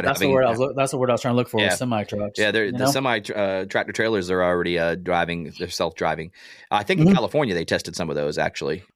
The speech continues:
Speaker 2: Yeah.
Speaker 1: al-, already.
Speaker 2: And, I mean, you can literally, like, dedicate a lane on the highway and just put it for those trucks in there and just tell all the other drivers not to go in those lanes.
Speaker 1: Yeah. No, you're right. And then that way, those Amazon trucks, you know, they have, and then they can cut over and,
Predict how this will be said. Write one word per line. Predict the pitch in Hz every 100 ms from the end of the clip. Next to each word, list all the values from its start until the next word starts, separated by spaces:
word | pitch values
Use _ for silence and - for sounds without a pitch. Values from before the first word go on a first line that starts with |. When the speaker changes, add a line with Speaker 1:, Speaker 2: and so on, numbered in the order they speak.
| -
Speaker 2:
Yeah. | 156 131
Speaker 1:
al-, | 87
already. | 85 85 82 -
Speaker 2:
And, | 165
I |
mean, | 202 202
you |
can | 220 214
literally, | 240 233 202
like, | 190 143
dedicate | 175 175 180
a | 156
lane | 147 156 160
on | 147
the |
highway | 131 139 180 131
and | 123
just | 127
put | - 139
it |
for | -
those | 135 131
trucks | - 143 143
in | 156
there | 143 127
and | 123
just | -
tell | 131 127
all | 131
the | 131
other | 127
drivers | 123 139 135 120
not | 120
to | 117
go | 123
in | 117
those | 110
lanes. | 120 120 104 - _ -
Speaker 1:
Yeah. | 113 92 - _ _ _ _
No, | 190
you're | 143 147
right. | 151 -
And | 101 110
then | 117
that | 120
way, | 120
those | 117 117 113
Amazon | 127 120 107
trucks, | 120 110 -
you | 101
know, | 107 107 113
they | 110 101
have, | 104
and | 101
then | 101
they | 101 101
can | - - 98
cut | - 107
over | 101 104 120
and, | 101 95